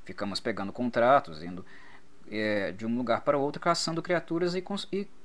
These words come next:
conhecendo também o lore, né? As origens delas, conhecendo um pouco a história dessas próprias criaturas, né? Quando a gente vai lá, começa a ler o bestiário, consultar o bestiário e criar,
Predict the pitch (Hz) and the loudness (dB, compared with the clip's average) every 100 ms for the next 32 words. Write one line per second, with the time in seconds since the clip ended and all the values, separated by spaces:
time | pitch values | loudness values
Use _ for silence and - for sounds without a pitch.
0 | - 220 214 - 202 202 196 160 190 117 | -4 0 2 2 0 0 0 0 0 0
1 | 82 113 123 85 107 104 78 71 98 95 | 4 6 6 4 -4 -4 -6 -8 -8 -6
2 | 131 107 82 87 120 110 - - - - | -6 -6 -6 0 0 0 -4 -8 -10 -14
3 | - 143 135 - 151 131 147 147 151 - | -6 -4 -2 -2 -4 0 -2 0 -2 2
4 | 139 127 - 135 131 - - - 143 151 | 2 2 2 2 2 -2 -2 0 0 -2
5 | - 165 170 175 101 - - - 95 92 | -8 -4 -4 -4 -8 -6 -6 -6 -8 -10
6 | - 101 87 87 95 98 95 101 - - | -12 -12 -10 -8 0 2 4 0 -2 -12
7 | - - - 104 104 - 131 113 107 113 | -12 -12 -4 0 0 2 2 2 0 0
8 | - 135 127 147 117 82 78 - - 117 | 2 4 8 8 6 0 -8 -10 -6 -4
9 | - 120 117 110 - 120 127 131 - 135 | 0 2 2 0 2 4 4 0 0 2
10 | 131 120 78 | 4 2 0